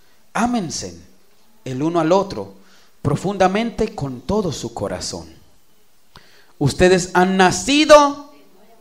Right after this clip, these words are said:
de nuevo, ¿de a dónde? De lo alto. No de una semilla que se corrompe,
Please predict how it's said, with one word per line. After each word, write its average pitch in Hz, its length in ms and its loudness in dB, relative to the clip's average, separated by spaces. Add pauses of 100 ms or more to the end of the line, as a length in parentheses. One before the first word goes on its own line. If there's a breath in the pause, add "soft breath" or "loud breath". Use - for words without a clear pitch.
de 143 180 -4
nuevo, 220 580 4
¿de 175 140 2
a 180 60 8
dónde? 208 600 2 (680)
De 123 200 -8
lo 131 220 0
alto. 156 460 -2 (600 soft breath)
No 185 260 2
de 220 140 4
una 233 300 2
semilla 220 580 0
que 202 120 -6
se 196 200 -4
corrompe, 220 840 0